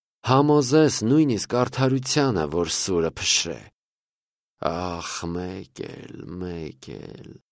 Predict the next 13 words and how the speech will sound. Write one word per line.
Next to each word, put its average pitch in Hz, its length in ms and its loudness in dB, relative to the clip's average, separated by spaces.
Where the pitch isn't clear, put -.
հենց 90 320 -8
այսպես 92 640 -4
եղիր, 82 580 -6
երբ 87 360 -6
մեռած 87 680 -6
լինես, 82 540 -8
և 95 200 0
քեզ - 300 -4
կսպանեմ, 98 1300 -4
հետո 123 300 -2
կսիրեմ։ - 640 -10
Մեկ 82 520 2
էլ, 104 220 0